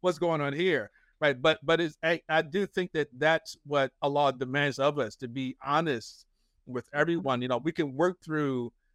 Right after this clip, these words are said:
misunderstandings, right? You know, but I do think that it's an important characteristic for any teacher to have, um, is to be, uh, just honest and, and, and, and just be, be just genuine, right, with everyone they interact with.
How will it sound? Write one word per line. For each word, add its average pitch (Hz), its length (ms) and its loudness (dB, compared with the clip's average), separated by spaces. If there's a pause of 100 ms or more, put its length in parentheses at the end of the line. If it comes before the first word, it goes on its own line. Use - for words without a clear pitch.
(140)
misunderstandings, 139 960 -2 (100)
right? - 160 -12
You 123 80 -12
know, 127 120 -4
but 135 160 0
I 135 80 4
do 143 240 -2
think 135 260 -6
that 135 140 0
it's 135 140 -4
an 127 60 -6
important 127 440 -2
characteristic 131 580 -2 (480)
for 131 180 -4
any 135 240 -2
teacher 131 360 -6
to 113 100 0
have, 117 480 2 (140)
um, 113 400 -4
is 127 220 -6
to 123 120 -8
be, 117 340 -4 (300)
uh, 117 220 -2 (100)
just 131 180 -2
honest 123 560 0
and, 117 200 -6
and, 120 200 -10
and, 123 220 -8
and 120 180 -8
just 120 180 -6
be, 131 120 -6
be 131 200 -6
just 131 280 -4
genuine, 131 460 0 (100)
right, 113 240 -12
with 131 260 -2
everyone 120 480 -4 (320)
they 120 160 -2
interact 117 500 -2
with. - 280 -16